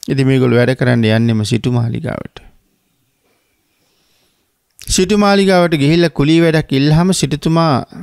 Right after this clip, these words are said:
සඳහන් කළා, "නතන දර ගොඩවල් වගේක් තියෙනවා, සියලුම දර පල්ලා ගොඩ ගහන්න" කියලා. "හෙට දානයක් තියෙනවා." දැන් දුගියගේ බිරිඳත් ගියානේ. බිරිඳටත් මොකක් හරි වැඩක් ඉල්ලහම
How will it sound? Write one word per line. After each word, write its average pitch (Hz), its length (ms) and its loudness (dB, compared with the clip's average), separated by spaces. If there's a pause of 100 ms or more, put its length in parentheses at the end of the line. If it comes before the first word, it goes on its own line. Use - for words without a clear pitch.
(140)
සඳහන් 156 460 -2
කළා, 175 300 2
"නතන 165 320 -2
දර 127 280 0
ගොඩවල් 170 420 0
වගේක් 151 300 -2
තියෙනවා, 175 280 0
සියලුම 202 560 0
දර 135 240 -2
පල්ලා 180 360 -4
ගොඩ 127 180 0
ගහන්න" 110 380 -6
කියලා. - 380 -16 (1300)
"හෙට - 160 -6
දානයක් 104 600 -2
තියෙනවා." - 360 -14 (2750)
දැන් 107 180 -2
දුගියගේ 110 360 0
බිරිඳත් 107 480 -2
ගියානේ. 147 500 -4 (1400)
බිරිඳටත් 170 600 -2
මොකක් 139 360 -4
හරි 131 140 2
වැඩක් 113 300 0 (580)
ඉල්ලහම 120 480 0